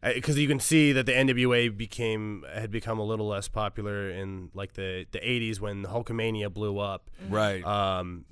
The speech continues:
Speaker 1: W W E became the number one national product and the biggest thing going. Um, I think it wasn't necessarily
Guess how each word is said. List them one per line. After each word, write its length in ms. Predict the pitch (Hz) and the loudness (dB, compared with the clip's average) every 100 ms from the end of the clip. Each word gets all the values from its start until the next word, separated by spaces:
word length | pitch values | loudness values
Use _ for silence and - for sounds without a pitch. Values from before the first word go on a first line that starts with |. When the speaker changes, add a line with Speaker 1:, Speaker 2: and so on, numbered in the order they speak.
| 110 | -6
Speaker 1:
W 240 | 113 135 123 | 2 4 4
W 100 | 123 | 2
E 20 | |
became 320 | 117 117 120 | 0 0 0
the 100 | 110 | 0
number 320 | 107 113 110 113 | -2 -2 0 2
one 240 | 113 110 | 2 2
national 420 | 107 104 - 107 101 | 2 0 -2 -8 -6
product 400 | 113 104 98 104 | -2 -2 -2 -6
and 80 | |
the 60 | 101 | -6
biggest 340 | 98 101 95 | -6 -6 -6
thing 200 | - 98 95 | -6 -6 -6
going. 500 | 101 98 95 95 92 - - - - | -6 -6 -6 -10 -12 -20 -20 -20 -10
Um, 400 | 107 95 95 73 - _ _ _ _ - | -4 -4 -4 -10 -18 _ _ _ _ -10
I 120 | 123 | -6
think 240 | - 139 127 | 0 2 2
it 100 | 117 | 0
wasn't 320 | 127 120 110 | 0 0 -2
necessarily 720 | 113 - 120 117 117 113 110 | -4 0 0 2 2 0 -4